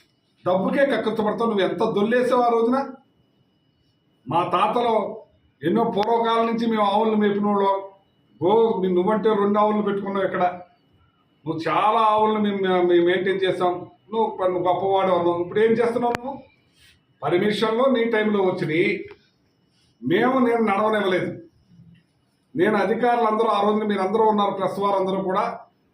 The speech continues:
ఈ శ్రీనివాస్ గారు ఉన్నారు, అందరినీ కూడా పిలిచి నేను మీటింగ్ పెట్టి ఆ రోజు తాళం వేస్తే ఈ రోజు మళ్ళీ ఓపెన్ అయ్యి ఈ రోజున వాసనతోటి భరించరాని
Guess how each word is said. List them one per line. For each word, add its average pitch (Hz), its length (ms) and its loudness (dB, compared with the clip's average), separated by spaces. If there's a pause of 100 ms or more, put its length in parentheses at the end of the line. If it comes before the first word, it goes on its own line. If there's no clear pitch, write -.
(180)
ఈ 165 240 -2
శ్రీనివాస్ 208 440 0
గారు 196 140 -2
ఉన్నారు, 190 280 -2 (300)
అందరినీ 190 380 -2
కూడా 185 200 -6
పిలిచి 254 560 -6 (1200)
నేను 175 220 2
మీటింగ్ 208 380 0
పెట్టి 240 440 -4 (140)
ఆ 175 160 0
రోజు 220 300 2
తాళం 214 260 0
వేస్తే 208 320 -2
ఈ 202 100 -2
రోజు 233 220 4
మళ్ళీ 220 200 2
ఓపెన్ 214 360 2
అయ్యి 196 320 -4 (380)
ఈ 202 140 0
రోజున 247 300 4
వాసనతోటి 208 1040 -2
భరించరాని 202 880 -2